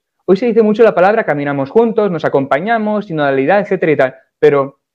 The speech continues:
¿acompañarte a dónde y por qué y con qué medios? Que es lo importante. Si no es el fin, ¿dónde te voy a acompañar entonces? Estaremos dando a lo mejor vueltas sobre nosotros mismos. Pues no, al contrario, la persona que acompaña tiene que saber el fin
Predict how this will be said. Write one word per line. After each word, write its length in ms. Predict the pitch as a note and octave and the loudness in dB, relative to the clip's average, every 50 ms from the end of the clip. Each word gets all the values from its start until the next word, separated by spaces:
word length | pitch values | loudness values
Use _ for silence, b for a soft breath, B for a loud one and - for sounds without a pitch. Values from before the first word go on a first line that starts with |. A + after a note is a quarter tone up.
| _ _ _ - | _ _ _ -6
¿acompañarte 640 | D3+ C#3+ D#3+ D3+ D3 - D3+ E3+ G#3 A3 A3 A3 | -2 0 0 0 0 -2 -4 -4 -4 -4 -2 -2
a 80 | F#3+ D#3 | -2 0
dónde 260 | E3 G3+ A3+ A3+ A#3 | 0 -2 -2 -2 -2
y 40 | G3+ | -2
por 200 | - - C#3+ C#3+ | -2 -2 -2 0
qué 200 | - G3 G#3+ A3+ | 0 2 2 2
y 100 | G#3+ F3 - | 2 0 -2
con 140 | D#3 C#3+ | -2 0
qué 100 | C#3 E3+ | 0 0
medios? 460 | D3+ B2+ A#2+ A2+ A#2 B2 B2 - - _ _ _ _ _ _ | 0 0 -2 -6 -6 -8 -10 -10 -16 _ _ _ _ _ _
Que 100 | - D#3 | -6 -2
es 20 | D3 | -2
lo 60 | D3+ | 0
importante. 580 | D3+ C#3 C3+ B2+ A#2+ G3 A3+ A#3+ A#3+ C3+ C3 _ _ _ _ | 0 0 -2 -2 0 -2 -2 -2 -4 -8 -10 _ _ _ _
Si 180 | _ - - D#3 | _ -6 -4 -2
no 80 | D#3 D#3 | -2 0
es 100 | D#3 G#3+ | 0 0
el 160 | F3 D#3+ D#3+ | 0 0 -2
fin, 420 | E3+ F#3+ A#3 C4 D4+ - _ _ _ _ _ _ _ _ | -2 -4 -4 -4 -4 -8 _ _ _ _ _ _ _ _
¿dónde 300 | - D3 D3+ D3+ D#3 D#3 | -6 -2 -2 0 2 2
te 60 | D#3+ | 2
voy 100 | D3+ D3+ | 2 2
a 40 | D3 | 2
acompañar 420 | C#3+ D3+ C#3+ C#3 C#3+ C#3 C3+ C3+ C3 | 0 -2 -4 -4 -2 -2 0 -2 -2
entonces? 400 | B2 C3 E3 A#3 A#3+ G3 C3+ - | -4 -4 -4 -6 -4 -6 -8 -10
Estaremos 380 | _ - C#3 C3 C#3 D3+ D#3 D#3 | _ -10 -6 -4 -4 -2 0 0
dando 180 | E3 F3 F#3 | 0 0 0
a 20 | F3+ | -2
lo 60 | D#3+ | -2
mejor 240 | D#3+ D3+ - F3 E3 | -2 -2 -2 0 2
vueltas 480 | D3+ E3 E3+ E3 E3 G#3+ A3 G#3+ - _ _ _ _ | 2 2 2 2 0 -2 -4 -4 -8 _ _ _ _
sobre 280 | _ - F#3 F3 F3 F3 | _ 2 2 4 4 2
nosotros 400 | D#3+ C#3+ - E3 D#3 D3 C3+ - | 2 0 0 0 0 -2 -2 -2
mismos. 500 | D3+ G#3+ A#3 G3+ E3 C#3 C3+ - - _ _ _ _ _ _ | -4 -4 -4 -4 -6 -8 -8 -10 -14 _ _ _ _ _ _
Pues 180 | - C3+ - | -10 -10 -6
no, 60 | B2+ | -6
al 60 | C3 C#3+ | -4 -2
contrario, 340 | E3 D3+ C#3 D#3+ F3+ G3 | -2 0 0 0 0 0
la 120 | F3+ C#3+ - | 0 -2 -2
persona 180 | D#3 C#3+ A3 | -4 -6 -4
que 80 | A#3 A#3 | -4 -4
acompaña 560 | G#3+ - F#3 F3+ - G#3 G#3+ A3+ B3 B3+ B3 - _ _ _ _ | -4 -4 -6 -4 -2 -2 -2 -2 -4 -8 -10 -14 _ _ _ _
tiene 220 | - F#3+ G3+ G#3 | -2 0 0 0
que 80 | G3 F#3 | 0 -2
saber 220 | F#3+ F3+ F3 F#3+ | 0 0 0 0
el 120 | F#3+ E3 C#3 | 0 0 -2
fin 480 | - - - D#3+ C#3+ C3 B2 C3+ - | -4 -2 -2 0 0 -2 -4 -10 -18